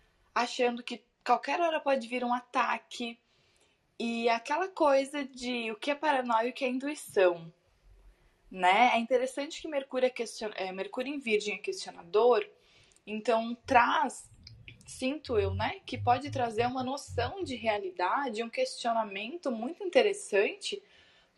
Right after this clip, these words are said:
pra essa lua em Escorpião, que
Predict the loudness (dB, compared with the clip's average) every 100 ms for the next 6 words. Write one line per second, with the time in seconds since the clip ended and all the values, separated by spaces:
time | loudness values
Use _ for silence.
0 | _ 10 10 10 4 0 0 -4 -4 -8
1 | -14 -8 -8 -8 0 2 4 0 -4 _
2 | _ -20 _ _ _ _ _ _ _ _
3 | 0 4 6 6 4